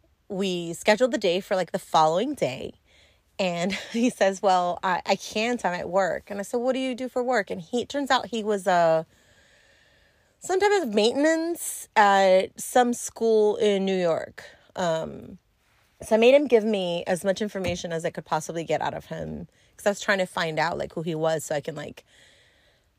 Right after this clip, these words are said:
message his wife or his mom or his fucking coworkers or something, right?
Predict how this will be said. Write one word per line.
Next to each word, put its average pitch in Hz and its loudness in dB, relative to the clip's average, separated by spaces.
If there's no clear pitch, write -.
message 190 2
his 165 -6
wife 175 2
or 180 -6
his 165 -10
mom 165 0
or 160 -6
his 156 -10
fucking 175 -4
coworkers 160 0
or 160 -10
something, 156 -8
right? - -10